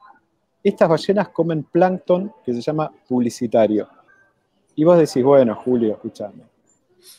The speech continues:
vos le vendías un segundo de aire a la gente. En Fortuna, si ahora Facebook,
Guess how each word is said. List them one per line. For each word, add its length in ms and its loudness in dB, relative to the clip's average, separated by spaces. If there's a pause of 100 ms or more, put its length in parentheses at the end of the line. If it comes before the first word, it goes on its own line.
(120)
vos 180 4
le 100 6
vendías 400 2
un 120 -8
segundo 560 -6
de 140 -4
aire 400 -2
a 60 -18
la 80 -20
gente. 520 -6 (880)
En 240 0
Fortuna, 720 2
si 160 -6
ahora 200 0
Facebook, 540 0